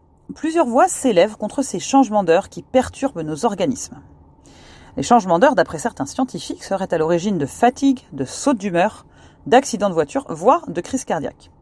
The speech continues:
Une proposition de loi avait d'ailleurs été déposée pour arrêter les changements d'heure. Alors, si l'heure devait arrêter de changer,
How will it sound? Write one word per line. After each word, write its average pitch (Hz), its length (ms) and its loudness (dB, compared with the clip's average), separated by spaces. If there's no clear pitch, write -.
Une 165 100 -10
proposition 208 560 0
de 170 80 -2
loi 202 180 4
avait 156 200 0
d'ailleurs 202 240 0
été 165 200 -12
déposée 147 460 -6
pour 196 180 -2
arrêter 247 300 2
les 196 100 0
changements 214 340 0
d'heure. - 300 -14
Alors, 156 280 4
si - 160 -8
l'heure 339 160 4
devait 214 160 2
arrêter 240 220 4
de 269 60 -8
changer, - 380 -6